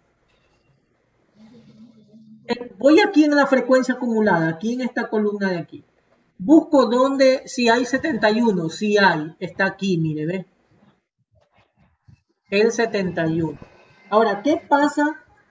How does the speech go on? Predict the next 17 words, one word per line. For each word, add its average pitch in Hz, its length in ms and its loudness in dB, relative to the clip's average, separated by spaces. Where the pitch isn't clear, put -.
cuando 226 420 2
sí 320 360 4
está 254 360 0
el 240 180 -2
número? 233 460 2
Sí 269 180 0
lo 285 120 4
encuentro, 240 640 0
exactamente 262 760 -2
está 214 200 -6
el 220 100 -2
setenta 214 460 -4
y 240 140 -4
uno. 196 180 -4
Entonces, 180 640 -4
el 254 140 -2
per-, 240 260 0